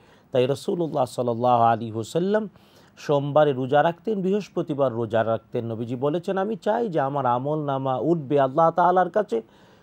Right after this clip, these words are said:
প্রথমেই দফতরে থাকবে আমি রোজাদার। আর আরেকটি কারণ ছিল নবীজি সোমবারে রোজা রাখার, কারণ সোমবারে নবীজি সাল্লাল্লাহু আলাইহি ওয়াসাল্লাম জন্মগ্রহণ করেছিলেন,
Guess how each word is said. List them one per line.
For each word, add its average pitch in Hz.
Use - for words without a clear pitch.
প্রথমেই 240
দফতরে 165
থাকবে 131
আমি 110
রোজাদার। 104
আর 135
আরেকটি 220
কারণ 165
ছিল 143
নবীজি 131
সোমবারে 120
রোজা 135
রাখার, 214
কারণ 131
সোমবারে 123
নবীজি 131
সাল্লাল্লাহু 120
আলাইহি 117
ওয়াসাল্লাম -
জন্মগ্রহণ 123
করেছিলেন, 202